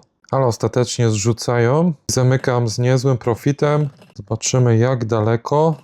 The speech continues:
Te dźwięki są troszeczkę inne. No, osiemdziesiąt tików to jest niezły wynik jak dla mnie. Wchodzę przecież nawet na plus już.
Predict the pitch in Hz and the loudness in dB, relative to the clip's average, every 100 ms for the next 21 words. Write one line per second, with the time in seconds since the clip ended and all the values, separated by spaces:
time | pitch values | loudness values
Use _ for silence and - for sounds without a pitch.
0 | _ - 117 113 147 139 113 123 - 113 | _ -6 0 4 4 2 0 -4 -6 -8
1 | - 131 - - - 127 123 113 107 120 | -8 -8 -8 -12 -6 -2 0 0 2 2
2 | 147 143 _ 113 120 147 - - 127 110 | 0 -4 _ 0 2 0 -2 -6 -6 -4
3 | 113 110 123 131 127 110 135 127 147 - | -4 -2 -2 0 -2 0 -2 0 -2 -2
4 | 120 110 101 113 135 127 117 123 120 110 | -2 -2 0 0 2 2 4 2 2 0
5 | 101 117 120 131 160 156 - - 120 120 | -2 -2 0 2 2 0 -4 -6 -2 0
6 | 120 - 110 117 120 117 120 113 113 110 | 0 -2 0 0 0 0 0 0 0 0
7 | 110 113 101 - 135 139 107 98 107 147 | 0 0 -4 -4 0 2 2 2 0 0
8 | - - | -4 -12